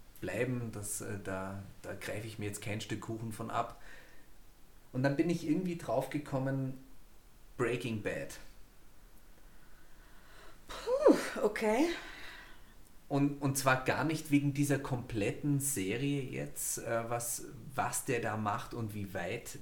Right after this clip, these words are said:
Speaker 1: der geht, der Walter White.
Speaker 2: Ganz kurz, der hat Krebs und macht ein... ein, ein, ein
Speaker 1: Also er ist ein, er ist ein, äh,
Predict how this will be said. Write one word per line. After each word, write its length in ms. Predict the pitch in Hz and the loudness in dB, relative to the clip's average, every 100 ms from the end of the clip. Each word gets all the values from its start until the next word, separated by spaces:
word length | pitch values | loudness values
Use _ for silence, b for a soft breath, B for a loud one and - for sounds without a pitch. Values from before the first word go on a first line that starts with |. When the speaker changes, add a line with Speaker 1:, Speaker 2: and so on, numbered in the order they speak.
| - | -2
Speaker 1:
der 120 | 101 | -2
geht, 340 | 98 98 123 - | -2 -4 -4 0
der 340 | 117 113 107 104 | 0 0 -4 -4
Walter 400 | 98 107 127 104 | -2 -2 -2 -2
White. 400 | 92 98 117 - - - B B B B B - | -2 -2 -4 -6 -10 -14 B B B B B -4
Speaker 2:
Ganz 260 | 214 208 | -2 -2
kurz, 260 | - 247 - | -4 -4 -2
der 120 | 208 | 0
hat 180 | 208 - - - | -2 -4 -8 -10
Krebs 720 | - - 214 247 330 - - | -12 0 4 6 6 4 -6
und 460 | - 247 254 269 247 | 0 4 6 4 0
macht 420 | 226 233 - - | 0 0 0 -2
ein... 260 | 233 233 226 | 0 0 0
ein, 240 | 226 214 | -2 -2
ein, 300 | - 208 208 | -2 -2 -2
ein 180 | - 202 - | -4 -4 -2
Speaker 1:
Also 160 | - 143 | 4 6
er 220 | 139 151 | 8 10
ist 120 | 147 | 8
ein, 320 | 139 135 139 139 | 6 4 4 2
er 200 | 135 131 | 2 2
ist 120 | 131 | 2
ein, 300 | 131 131 127 | 2 0 0
äh, 340 | 123 120 117 | 0 2 0